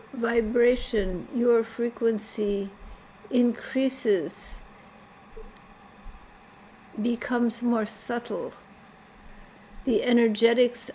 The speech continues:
of your life force change. You think that your body is simply a physical instrument,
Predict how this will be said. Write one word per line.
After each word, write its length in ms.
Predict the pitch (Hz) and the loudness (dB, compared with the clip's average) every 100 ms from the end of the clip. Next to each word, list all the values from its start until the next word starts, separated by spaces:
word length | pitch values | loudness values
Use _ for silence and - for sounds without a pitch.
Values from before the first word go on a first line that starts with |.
| - | -4
of 220 | 233 214 | -2 2
your 240 | 214 196 | 4 4
life 400 | 196 220 254 208 | 2 0 0 -2
force 880 | - - 233 233 175 185 - - - - | -6 -2 2 2 2 -4 -8 -8 -14 -14
change. 760 | - 277 330 277 180 - - - - - - - - - - - - - - - | -4 0 0 -2 -4 -8 -12 -14 -20 -20 -20 -20 -20 -20 -20 -20 -20 -20 -16 2
You 180 | 262 254 | 4 4
think 300 | 285 285 277 | 2 2 6
that 240 | 254 247 | 4 6
your 140 | 226 | 6
body 600 | 214 220 214 226 240 220 175 | 6 4 4 4 2 0 2
is 200 | 208 202 | 2 2
simply 600 | - 233 226 240 220 190 - - - | 0 0 2 2 2 0 -8 -14 -2
a 140 | - | 0
physical 800 | 208 - 240 - 233 220 190 190 - - - - - - - - - - - - - - - - - - - - - - - - - - - - - - - - - - - - - - - - - | 0 0 0 2 0 -2 -4 -6 -12 -18 -18 -20 -20 -20 -20 -20 -20 -20 -20 -18 -18 -18 -20 -20 -20 -18 -14 -16 -18 -20 -20 -20 -20 -20 -20 -20 -20 -20 -20 -20 -16 -12 -12 -14 -16 -10 -8 -8 0
instrument, 760 | 254 254 - - 214 160 - - | 4 4 2 0 -2 -2 -8 -14